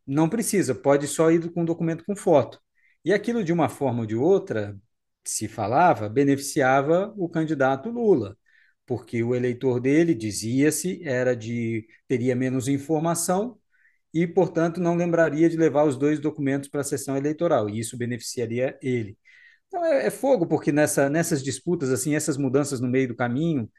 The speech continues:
a gente sempre vai poder apontar e dizer que beneficia um ou outro, né? Então, por isso que o processo tem que ser o mais estável possível, e essa era uma das críticas que eu ouvi de advogados eleitoralistas, do ministro Alexandre de Moraes, por exemplo, mudando resolução no meio do processo eleitoral.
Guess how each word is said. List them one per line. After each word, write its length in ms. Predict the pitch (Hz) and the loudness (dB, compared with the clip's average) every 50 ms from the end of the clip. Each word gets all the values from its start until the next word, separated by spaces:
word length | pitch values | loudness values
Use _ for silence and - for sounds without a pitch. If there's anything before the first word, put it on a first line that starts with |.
| _ _ _ _ _ | _ _ _ _ _
a 80 | - 131 | -4 -2
gente 180 | 123 165 160 | 0 0 -2
sempre 260 | - - 202 214 208 196 | 2 0 0 0 2 2
vai 120 | 202 190 | 2 2
poder 340 | 185 190 185 175 151 143 143 | 2 2 2 4 4 6 4
apontar 480 | 139 143 - 143 131 117 117 147 151 | 4 4 0 0 0 2 4 4 4
e 20 | 165 | 4
dizer 260 | 156 160 123 135 147 | 4 2 0 0 -2
que 80 | 143 147 | -2 0
beneficia 560 | 131 139 135 127 117 - - - 143 143 135 | 0 0 0 0 -4 -6 -6 -2 0 2 2
um 160 | 127 139 170 | 2 0 0
ou 100 | 185 165 | 0 2
outro, 440 | 120 120 123 113 117 - - 90 92 | 2 2 0 0 -4 -8 -16 -14 -12
né? 160 | 95 117 139 _ _ _ _ _ _ _ _ | -10 -10 -12 _ _ _ _ _ _ _ _
Então, 160 | _ 131 123 | _ -8 -6
por 120 | 117 131 123 | -2 0 0
isso 160 | 139 139 139 | 0 0 -2
que 80 | - | -6
o 40 | 170 | -4
processo 400 | 170 170 156 135 - 160 151 151 | 2 2 2 4 4 2 0 0
tem 100 | - 165 | 0 -4
que 80 | 147 - | -4 0
ser 80 | - | 2
o 80 | 160 147 | 2 2
mais 300 | 147 147 147 151 135 139 | 4 2 2 2 0 -2
estável 520 | 160 165 - - - 135 131 127 120 139 | -2 -4 -2 0 2 2 2 2 0 -2
possível, 480 | 139 - 180 170 - - 170 185 185 226 | -4 -4 -8 -8 -4 -4 -2 -2 -2 2
e 60 | 240 | 4
essa 240 | 180 143 165 165 208 | 4 4 4 4 2
era 80 | 196 202 | 0 0
uma 120 | 202 214 | 0 0
das 160 | 214 226 220 - | -2 -2 -4 -2
críticas 400 | - 165 190 185 - - 131 - | -2 -4 -4 -2 -4 -6 -6 -2
que 80 | - | 0
eu 60 | 135 | 0
ouvi 180 | 127 110 120 139 | 0 0 -2 -2
de 80 | 139 139 | 0 0
advogados 520 | 127 120 117 117 120 104 120 120 113 107 | 0 0 -2 -4 -4 -2 -2 -2 -2 -4
eleitoralistas, 960 | 120 120 117 113 113 - 117 113 113 107 110 127 147 - - 185 180 180 - _ _ _ _ _ _ _ _ | -6 -4 -4 -4 -4 -4 -4 -2 -4 -4 -4 -6 -8 -6 -6 -6 -6 -6 -10 _ _ _ _ _ _ _ _
do 60 | 147 | -2
ministro 260 | 135 135 143 135 143 | 0 0 0 2 0
Alexandre 300 | 147 139 131 - 135 131 | 0 0 0 -2 -4 -2
de 40 | 131 | -2
Moraes, 360 | 131 131 127 123 131 143 143 | -2 -2 0 0 0 0 -2
por 140 | - 170 156 | -2 -2 -2
exemplo, 240 | 156 127 139 151 170 | 0 0 -2 -2 -4
mudando 260 | 190 175 151 151 165 | -2 -2 -2 -2 -2
resolução 760 | 151 160 160 147 165 160 156 - - 151 147 165 185 214 240 _ _ _ _ _ _ _ | -2 -4 -2 -2 -4 -4 -4 -6 -4 -4 -4 -4 -6 -8 -10 _ _ _ _ _ _ _
no 100 | - 175 | -4 -2
meio 260 | 247 240 175 208 240 202 | 0 6 6 6 6 6
do 100 | 147 123 | 2 2
processo 440 | 123 123 113 - - 113 - - | 0 -2 -2 -2 -6 -8 -6 -6
eleitoral. 480 | 120 110 110 - - 101 92 92 92 _ | -6 -6 -6 -6 -8 -8 -8 -8 -12 _